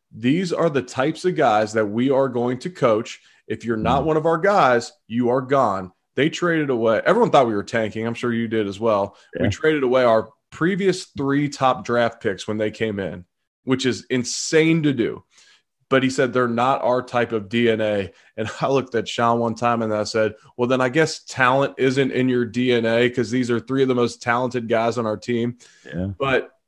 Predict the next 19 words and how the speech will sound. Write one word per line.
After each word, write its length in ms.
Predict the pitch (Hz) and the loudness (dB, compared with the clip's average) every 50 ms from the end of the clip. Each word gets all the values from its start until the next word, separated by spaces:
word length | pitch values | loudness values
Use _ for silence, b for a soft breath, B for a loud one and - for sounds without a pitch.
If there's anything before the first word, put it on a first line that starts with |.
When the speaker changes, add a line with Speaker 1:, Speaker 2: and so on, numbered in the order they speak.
| _ _ - | _ _ 0
Speaker 1:
that's 360 | - 143 151 165 160 - - | 2 4 4 4 2 -2 -4
the 140 | - 147 139 | -2 -2 -2
team 460 | - - 151 143 127 117 104 101 101 | -2 -4 -4 -2 -2 -2 -4 -4 0
that 260 | 110 117 113 104 92 | 2 2 2 0 -2
breaks 440 | 113 117 120 113 120 123 120 - - | -4 -2 0 0 0 -2 -4 -8 -6
the 140 | - 117 110 | -6 -6 -4
playoff 500 | - - 127 120 113 107 101 95 - - | -2 0 0 2 2 2 0 0 -4 -2
drought. 280 | - 156 170 165 151 | 0 2 4 4 4
And 80 | 139 127 | 2 2
it 40 | 123 | 0
was 120 | 123 - | -2 -2
because 340 | - 123 120 - 131 117 104 | -4 -4 -2 -2 -2 -2 0
we 120 | 117 131 | -2 -2
brought 360 | 131 131 123 123 127 135 139 143 | -2 0 0 0 2 2 2 2
in 160 | 151 151 151 | 0 0 0
guys 400 | 135 117 107 107 107 107 101 - | -2 -2 0 0 -2 -4 -2 -2
that 140 | 113 101 101 | -4 -4 -2
were 240 | 107 113 110 104 | -2 -2 -2 -2
gonna, 360 | 95 107 107 104 101 98 95 | -2 -2 -2 -2 -2 -6 -8